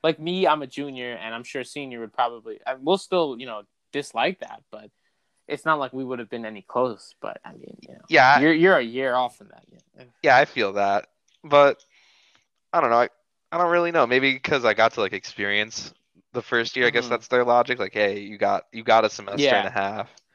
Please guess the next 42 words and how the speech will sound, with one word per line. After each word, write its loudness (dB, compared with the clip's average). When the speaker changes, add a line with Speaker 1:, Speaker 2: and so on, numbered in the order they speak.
Speaker 2:
Uh, -8
Speaker 1:
Yeah. -10
Speaker 2:
suck 0
it 0
up." 4
I 0
don't -12
know. -12
Speaker 1:
<laughs> -4
No, 4
I 2
mean, -14
they're -6
like, -8
you -14
know, -14
you -4
had 2
that -4
time -8
to -14
experience -14
your -12
freshman -10
year, -12
and, -8
um, -8
for -2
these 0
people, -4
they're 0
not 2
getting -6
anything. -12
You -20
know, -14
they're -6
just -16
kinda -8
starting -4
totally -4
online. -8